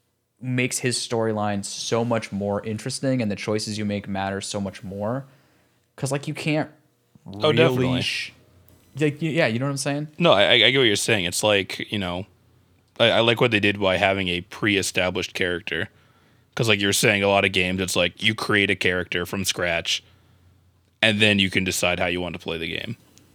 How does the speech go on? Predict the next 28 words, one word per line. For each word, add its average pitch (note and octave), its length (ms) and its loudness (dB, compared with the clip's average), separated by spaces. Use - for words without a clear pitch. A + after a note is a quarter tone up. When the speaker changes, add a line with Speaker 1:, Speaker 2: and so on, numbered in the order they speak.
Speaker 2:
Or A2 140 2
how G2+ 120 4
you G2 160 2
want F#2+ 160 2
to D#2 40 -2
impact F2 400 -2
the F#2 80 -6
story. D#2+ 540 -2
Whereas F#2 260 -2
in F#2+ 100 -2
this G#2 180 0
case, F2+ 400 0
it F2 100 -2
was F#2 480 -2
a F2+ 280 -2
predetermined, G2+ 960 -2
predefined F#2 640 -2
character F2 560 -4
that F2+ 140 6
you F#2 200 -2
pick - 300 -4
up F#2+ 300 0
at F#2 140 0
the F#2+ 80 -4
beginning F2+ 340 -4
of F2+ 80 -8
the E2 80 -6
game F2 380 -4